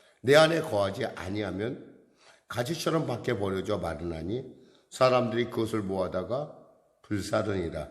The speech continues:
너희가 내 안에 거하고 내 말이 너희 안에 거하면 무엇인지 원하는 대로 구하라. 그리하면 이루리라. 너희가 열매를 많이 맺으면 내 아버지께서 영광을 받으실 것이요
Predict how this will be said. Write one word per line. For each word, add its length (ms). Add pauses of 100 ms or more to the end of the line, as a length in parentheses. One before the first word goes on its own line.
(500)
너희가 360
내 160
안에 300
거하고 440
내 180
말이 380
너희 280
안에 280
거하면 680 (340)
무엇인지 720
원하는 520
대로 280
구하라. 380 (600)
그리하면 800
이루리라. 560 (960)
너희가 420
열매를 460
많이 300
맺으면 540 (320)
내 160
아버지께서 680
영광을 480
받으실 420
것이요 580